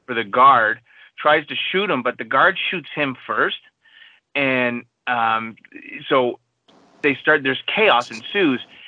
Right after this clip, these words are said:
and, um, um, this guard also got shot, so he's bleeding a little bit. But the guy, the, the guard got the, the cr-, the robber in his jugular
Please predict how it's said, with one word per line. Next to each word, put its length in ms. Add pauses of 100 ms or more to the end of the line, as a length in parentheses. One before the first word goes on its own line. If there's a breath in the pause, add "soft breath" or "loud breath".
(160 loud breath)
and, 320
um, 460 (800)
um, 480 (420)
this 220
guard 260 (360)
also 280
got 180
shot, 220
so 140
he's 240
bleeding 340
a 60
little 180
bit. 220 (340 loud breath)
But 180 (720)
the 80
guy, 540
the, 260 (100)
the 140
guard 340
got 220
the, 380
the 340
cr-, 220
the 220
robber 540
in 120
his 180
jugular 640